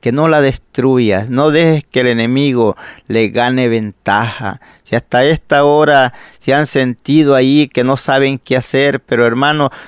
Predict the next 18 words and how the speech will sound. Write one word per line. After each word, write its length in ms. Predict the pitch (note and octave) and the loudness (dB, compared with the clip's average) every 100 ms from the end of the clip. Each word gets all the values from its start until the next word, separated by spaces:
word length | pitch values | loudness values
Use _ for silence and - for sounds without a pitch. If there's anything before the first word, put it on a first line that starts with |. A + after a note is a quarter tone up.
| _ | _
porque 280 | B2 - D3 | -6 -2 0
mira, 320 | F3 F#3 E3+ | 2 2 2
te 180 | - D3 | 0 -2
separas 840 | D3 A2+ _ B2+ D3 D3+ D3 C3 - | -2 -6 _ 0 4 4 2 0 -4
y 160 | - C3 | -2 0
después 640 | B2 B2 - _ D#3+ F#3 F#3 | 0 -2 -6 _ -2 0 0
de 140 | F3 | -2
que 120 | D3+ | -2
te 180 | - C3 | -4 -4
separas, 640 | B2 G#2+ C#3+ D#3 D3 A2 - - - | -4 -4 0 2 2 0 -6 -16 -8
estás 440 | A#2+ - C#3+ D#3 | -8 0 0 0
queriendo, 920 | - C#3 C3 C#3 C#3+ B2 G2 F2+ - - - _ | -2 0 2 2 2 0 -2 -4 -6 -12 -20 _
allá, 680 | A2 A#2 B2 D3+ D3 C3+ A2+ - | -2 2 2 2 2 2 0 -4
quisi-, 420 | - A#2+ D#3 D#3+ | -4 -4 0 0
buscando 600 | D3+ C#3 - E3+ F#3 E3 | 0 0 0 0 2 0
quien 500 | - C#3+ D3+ E3 D#3 - | -2 0 2 2 0 -2
haga, 560 | A2+ C3+ D3 C3+ B2 - - | 0 2 2 2 2 0 -2
eh, 640 | B2 A#2+ A2+ A2 G#2+ | 0 2 2 2 0